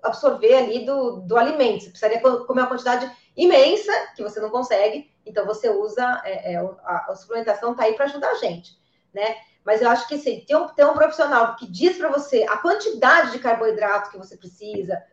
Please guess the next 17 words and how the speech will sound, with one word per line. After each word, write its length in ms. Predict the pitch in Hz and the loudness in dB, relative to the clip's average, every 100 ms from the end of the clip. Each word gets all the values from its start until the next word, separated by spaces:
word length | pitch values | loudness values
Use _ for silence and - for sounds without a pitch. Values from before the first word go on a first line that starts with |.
| _ | _
a 100 | 233 | -2
quantidade 600 | 320 320 269 262 277 269 | 0 0 2 4 4 4
de 60 | 254 | -2
proteína 500 | 240 240 240 208 208 | -4 -2 -2 -2 -6
que 140 | 214 | -8
você 220 | 196 196 196 | -12 -12 -16
precisa 420 | 180 - 196 - | -18 -12 -10 -8
e 100 | 240 | -10
distribuir 760 | - 359 403 339 269 311 254 240 | 0 0 0 -4 -4 -2 -2 -2
isso 300 | 240 202 - - _ - | -4 -8 -8 -12 _ -8
nos 220 | 220 - | -8 2
treinos 460 | 523 339 294 240 - | 6 6 4 -4 -4
é 100 | 330 | -4
que 100 | - | -2
faz 180 | 370 359 | -6 -6
a 40 | |
diferença, 680 | - - - 262 262 - | -8 -4 -2 -2 -4 -6